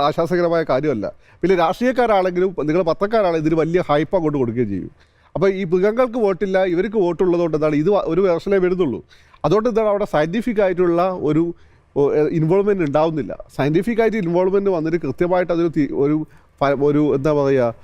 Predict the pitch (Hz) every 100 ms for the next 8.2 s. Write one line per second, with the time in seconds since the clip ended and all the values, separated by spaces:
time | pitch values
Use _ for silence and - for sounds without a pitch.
0 | - - 135 147 139 190 185 151 143 165
1 | 170 190 170 139 127 123 113 143 - -
2 | - 135 170 156 202 247 180 170 190 160
3 | 170 180 180 139 165 175 190 185 165 139
4 | 139 - - - 147 135 147 139 131 139
5 | 127 - 135 123 127 127 123 120 - -
6 | 139 - 170 160 139 135 - - - -
7 | 170 202 202 180 170 170 170 151 170 180
8 | 175